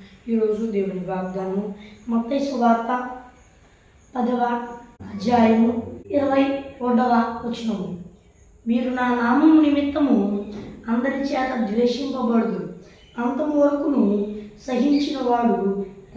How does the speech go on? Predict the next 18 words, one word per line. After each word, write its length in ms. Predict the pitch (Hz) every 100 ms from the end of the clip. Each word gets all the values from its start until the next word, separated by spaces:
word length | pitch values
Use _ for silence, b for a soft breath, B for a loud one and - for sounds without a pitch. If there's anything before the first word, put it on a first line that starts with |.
| 233
రక్షింపబడును." 880 | 226 277 247 240 208 202 196 175 - B B B
మరి 400 | 233 226 233 - - B -
ఫ్రెండ్స్, 360 | 262 269 269 262
ఈరోజు 260 | 247 240
దేవుని 280 | 226 220 214
వాగ్దానము, 560 | 208 208 208 214 214 220 220 B B
మరి 100 | 226
ఎలాంటి 840 | 226 220 233 269 262 269 - - - - -
క్లిష్టమైన, 800 | 330 320 330 311 277 254 247 254 B B B
ఇబ్బందికరమైన 760 | 247 233 277 277 269 254 247 240
పరిస్థితుల్లో 600 | 240 233 - 247 240 226
ఉండి 500 | 220 220 226 226 - -
ఈ 80 | 247
వాగ్దానం 500 | 233 226 247 247 240
చూస్తున్నారో 400 | 233 - 226 220
నాకైతే 480 | 214 214 214 233 240
తెలియదు, 400 | 226 220 233 220
కానీ 240 | 214 208